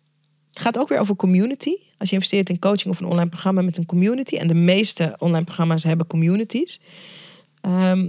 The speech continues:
dan kan je die community inzetten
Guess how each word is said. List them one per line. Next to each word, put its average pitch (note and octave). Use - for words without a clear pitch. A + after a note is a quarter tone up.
dan G#3
kan E4+
je D4+
die F#3+
community A#3+
inzetten C4